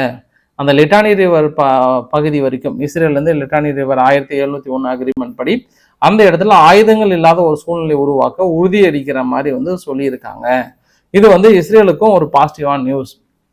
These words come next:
Maybe இந்த லெபனான் யுத்தம் மட்டும் ஹோல்ட் ஆகிறதுக்கு வாய்ப்புகள் இருக்கு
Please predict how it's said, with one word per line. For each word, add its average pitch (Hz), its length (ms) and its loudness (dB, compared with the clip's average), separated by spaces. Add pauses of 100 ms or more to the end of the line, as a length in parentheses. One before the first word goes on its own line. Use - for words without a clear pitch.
(460)
Maybe 196 320 2
இந்த 226 220 2
லெபனான் 208 440 4
யுத்தம் 175 220 0
மட்டும் 156 240 -2
ஹோல்ட் 175 220 4
ஆகிறதுக்கு 139 400 0
வாய்ப்புகள் 147 460 0
இருக்கு 131 600 -2